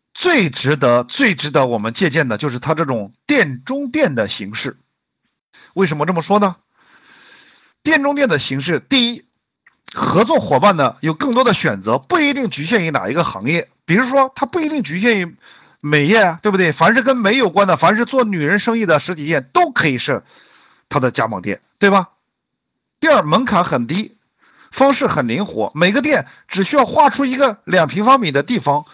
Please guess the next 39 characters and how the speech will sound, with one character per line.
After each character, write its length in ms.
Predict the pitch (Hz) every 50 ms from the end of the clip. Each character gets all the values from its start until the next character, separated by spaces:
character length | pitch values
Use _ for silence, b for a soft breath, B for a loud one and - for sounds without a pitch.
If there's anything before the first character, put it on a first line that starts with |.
| b b
就 120 | - 302
可 260 | 208 - - - -
以 140 | 175 165 139
跟 160 | - - 147
他 100 | 139 139
合 220 | 127 - - 117 107
作 160 | 110 131 110
了， 80 | 92 - -
不 80 | - 311
用 120 | 339 311
再 100 | 277 277
多 160 | 175 - 226
掏 180 | 226 - 226 226
一 60 | 226
分 160 | 175 220 220
钱 220 | 202 - 135 104 90
了， 160 | 120 156 - b b b b b b b b b b b b b b b b
对 80 | b 160
不 60 | 139
对？ 180 | 139 135 110 - - b b b b b b b b
其 200 | - - 190 254
实 140 | - 254 226
这 100 | - 285
种 140 | 226 175 151
做 180 | - 175 208
法， 200 | 139 147 120 110
很 300 | - - - - 147 139
多 120 | 135 214 240
大 240 | - - 240 196
品 220 | - - 139 113 95
牌 280 | 92 95 101 113 113 - -
也 220 | 139 143 156 156
都 160 | 156 277 294
是 100 | 233 262
用 120 | 214 160 147
这 100 | 175 147
种 120 | 123 107
形 240 | 95 - 104 98 101
式。 200 | 107 135 120